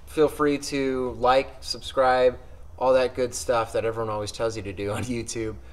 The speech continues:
Um, if you're watching this on our Facebook instead of our YouTube,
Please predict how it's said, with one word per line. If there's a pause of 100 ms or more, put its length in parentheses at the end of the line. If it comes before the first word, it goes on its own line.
(240)
Um, (1040)
if
you're
watching
this
on
our
Facebook
instead
of
our
YouTube,